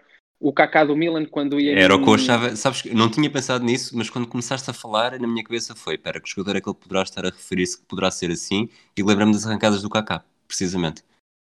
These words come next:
Speaker 1: Era tal e qual, ma-, mas é um poder físico que, que deixa os italianos um bocado à nora, só que a Itália, sendo Itália,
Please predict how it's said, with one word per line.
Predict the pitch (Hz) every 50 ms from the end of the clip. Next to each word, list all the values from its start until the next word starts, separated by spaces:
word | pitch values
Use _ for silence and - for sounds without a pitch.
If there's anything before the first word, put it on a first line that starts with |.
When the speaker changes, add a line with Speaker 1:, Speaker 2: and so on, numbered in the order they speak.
| _ _ _ -
Speaker 1:
Era | 135 131 131 135
tal | 127 - 139 135
e | 135 131
qual, | - 127 123 120
ma-, | 135 143 151 151 156
mas | 160 170 165 156
é | 180
um | 170 - 175 180 190 196
poder | 190 - 185 175 170 143
físico | - - - 165 160 147 165 - - - 165 160
que, | - - 160 156 156 151 151 151 147 143 _ -
que | - 151 147 139
deixa | 160 160 160 - 190
os | 180 156 165
italianos | 147 160 151 156 156 156 147 -
um | 156
bocado | 147 - - 156 147 147 143 143 147 147 147 143 143 143 143 143 139 147
à | 147
nora, | 151 151 139 131 123 120 110
só | - - - 139
que | - - - 143 139 - _ _ _ _ -
a | 135
Itália, | 139 135 - 147 147 147 147
sendo | 139 - 151 143 139
Itália, | 143 135 - 147 139 147 151 151 151